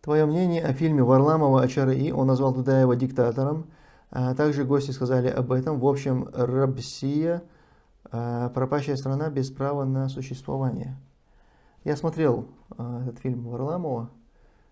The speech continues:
А, понятно, что он, конечно, там в-, и, и в хронологии он немножко, а, хро-, ну,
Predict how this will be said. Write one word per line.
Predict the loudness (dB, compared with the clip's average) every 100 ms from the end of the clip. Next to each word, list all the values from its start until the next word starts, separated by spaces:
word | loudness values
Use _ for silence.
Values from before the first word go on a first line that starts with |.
| _
А, | -8 -4 -2
понятно, | -2 -2 -2 -6
что | -8 -6
он, | -6 -6
конечно, | -8 -8 -10 -12
там | -10 -10 -10 -14
в-, | -14 -14 -12 -12
и, | -10 -12 -8
и | -6 -4 -6 -10 -18 _ -20 _ _
в |
хронологии | 0 2 4 2 2
он | -2 -2 -4
немножко, | -4 -6 -6 -6 -6 -10 -16 -18
а, | -10 -8 -6 -8 -8 -12 -18 _ _ _ _ _ _ _ _ _ _
хро-, | -8 -6 -4
ну, | -6 -8